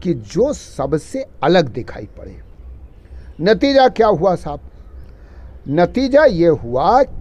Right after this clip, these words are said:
कि हम अपने पहनावे में, मैं अपने स्टूडेंट डेज की बात बता रहा हूँ, अपने पहनावे में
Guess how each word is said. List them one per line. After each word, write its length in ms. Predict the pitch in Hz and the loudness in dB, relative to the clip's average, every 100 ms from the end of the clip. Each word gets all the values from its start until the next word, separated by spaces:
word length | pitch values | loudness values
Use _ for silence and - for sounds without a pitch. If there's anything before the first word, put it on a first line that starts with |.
| - - | -14 -10
कि 180 | 247 285 | -2 -2
हम 580 | 202 - 170 254 330 381 - - - - | -2 -6 -6 -6 -8 -12 -16 -20 -20 -4
अपने 480 | - 190 - 269 - | -2 0 2 0 -2
पहनावे 880 | - - 170 147 160 156 147 160 156 | -6 0 0 0 -2 -2 -2 -2 -2
में, 460 | 143 156 254 294 - - - - | -4 -4 -4 -4 -10 -18 -20 -14
मैं 280 | - 185 170 - - 151 - - 143 147 185 | -4 -4 -4 -10 -18 -18 -18 -16 -14 -6 -6
अपने 420 | - 180 165 - | -4 0 0 -2
स्टूडेंट 520 | - - 196 190 190 | -10 -8 -4 -2 -2
डेज 260 | 147 170 156 | -2 -2 -2
की 120 | - | -6
बात 300 | 151 143 131 | -2 -2 -2
बता 240 | 143 - 143 | -4 0 -2
रहा 180 | 127 | -2
हूँ, 300 | 135 151 339 339 - - - 185 | -4 -2 -2 -4 -14 -20 -4 -2
अपने 340 | 175 262 302 | 0 2 2
पहनावे 600 | 285 185 151 170 165 180 | 2 -2 -2 -2 -2 -2
में 220 | 190 285 | -2 -4